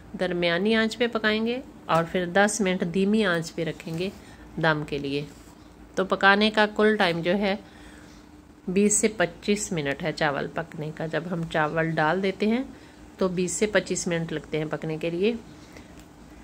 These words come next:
ये चावल हमारे पक चुके हैं, लेकिन अभी हल्का हल्का इसमें गीलापन है, नमी है थोड़ी सी। तो अब हम दस मिनट मज़ीद दम पे रखेंगे,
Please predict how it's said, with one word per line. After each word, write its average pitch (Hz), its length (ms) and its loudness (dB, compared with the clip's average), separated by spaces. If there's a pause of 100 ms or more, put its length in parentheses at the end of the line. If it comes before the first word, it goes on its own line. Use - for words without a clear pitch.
(240)
ये 190 100 -4
चावल 196 340 6
हमारे 196 340 2
पक 185 200 -2
चुके 226 260 0
हैं, 220 80 4
लेकिन 185 240 0 (280)
अभी 175 220 0
हल्का 202 360 0
हल्का 175 360 0 (100)
इसमें 175 560 -6
गीलापन 165 540 0
है, 175 180 -2
नमी 165 300 -4
है 180 160 -2
थोड़ी 160 260 -4
सी। 220 180 -2
तो 220 120 -4
अब 170 320 -4
हम 180 240 -2
दस 175 280 2
मिनट 175 240 -4
मज़ीद 175 440 -2 (520)
दम 196 220 6
पे 196 120 4
रखेंगे, 160 540 0